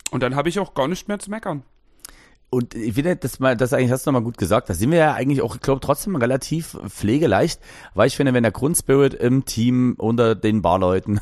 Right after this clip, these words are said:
Speaker 2: <laughs> vor allem unter den Barleuten in Bezug auf uns, äh, wenn das stimmt, da sind wir ja wirklich die Ersten, die immer sofort sagen, „Hallo, hier bin ich.“ Und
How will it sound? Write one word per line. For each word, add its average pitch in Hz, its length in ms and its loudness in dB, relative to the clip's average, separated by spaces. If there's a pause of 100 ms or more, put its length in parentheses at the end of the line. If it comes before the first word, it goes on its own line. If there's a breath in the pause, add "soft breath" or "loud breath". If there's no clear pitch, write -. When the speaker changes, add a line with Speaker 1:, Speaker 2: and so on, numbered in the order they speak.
(100)
Speaker 2:
<laughs> - 100 2
vor - 160 0
allem 92 220 0
unter 90 100 -2
den 85 180 0
Barleuten 87 400 2
in 90 120 0
Bezug 107 300 -4
auf 92 180 0
uns, 120 260 0 (400 loud breath)
äh, 107 220 4
wenn 110 140 0
das 170 260 -2
stimmt, 196 320 -2 (460 loud breath)
da 104 140 -4
sind 143 160 0
wir 160 60 4
ja 151 100 4
wirklich 143 200 -2
die - 160 -2
Ersten, 156 360 -2
die 147 140 -2
immer 135 180 4
sofort 135 320 -2
sagen, 131 320 0
„Hallo, 131 340 4
hier 151 180 0
bin 175 200 0
ich.“ 139 240 -4
Und 113 140 -4